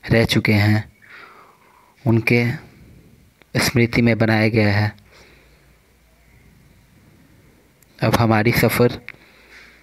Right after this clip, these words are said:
यहाँ रविंद्र सरोवर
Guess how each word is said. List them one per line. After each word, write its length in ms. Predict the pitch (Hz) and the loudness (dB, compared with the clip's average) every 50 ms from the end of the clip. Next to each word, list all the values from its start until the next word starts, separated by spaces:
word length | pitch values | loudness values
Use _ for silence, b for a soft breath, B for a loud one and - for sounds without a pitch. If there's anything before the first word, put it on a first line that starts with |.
| B B B B - - - | B B B B -12 -4 -2
यहाँ 480 | 107 101 101 113 113 113 123 131 - - _ _ _ _ _ _ _ _ _ _ _ _ _ _ _ _ _ _ - | 0 0 2 2 0 -2 -4 -6 -8 -14 _ _ _ _ _ _ _ _ _ _ _ _ _ _ _ _ _ _ -4
रविंद्र 440 | - 110 117 113 127 143 147 - - | 0 0 2 4 4 2 2 0 0
सरोवर 520 | - - 120 120 113 113 120 117 117 - | 0 2 2 4 4 4 2 2 0 -4